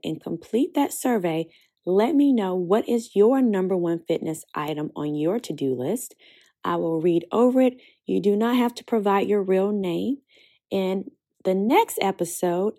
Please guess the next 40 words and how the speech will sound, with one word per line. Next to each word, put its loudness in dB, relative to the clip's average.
I'll -4
make -4
sure -4
that -4
I -6
highlight -2
what -2
your 0
number 0
one -2
fitness -4
item -4
is -6
on -6
your 2
to-do -4
list. -6
You 2
can 2
be 0
Bon -2
Jovi, 2
John, -2
whomever 2
you 2
want -2
<laughs> -14
me 0
to 2
call -6
you 0
by. -2
But 2
it'll 4
be 2
great 2
just -2
to 0
walk -2
through 4